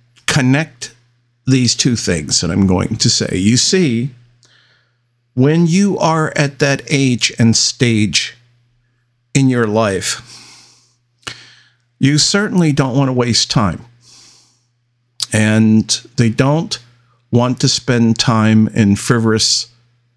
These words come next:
conversation because, well, time is of the essence.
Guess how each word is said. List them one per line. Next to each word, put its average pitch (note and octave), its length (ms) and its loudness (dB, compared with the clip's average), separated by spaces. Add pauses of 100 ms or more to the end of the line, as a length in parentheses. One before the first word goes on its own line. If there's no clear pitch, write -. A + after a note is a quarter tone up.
(160)
conversation G#2+ 920 0 (1700)
because, A2+ 520 -2
well, G2+ 360 -4 (300)
time A2 260 0
is G#2 140 0
of G2 100 0
the G2+ 120 0
essence. - 640 -2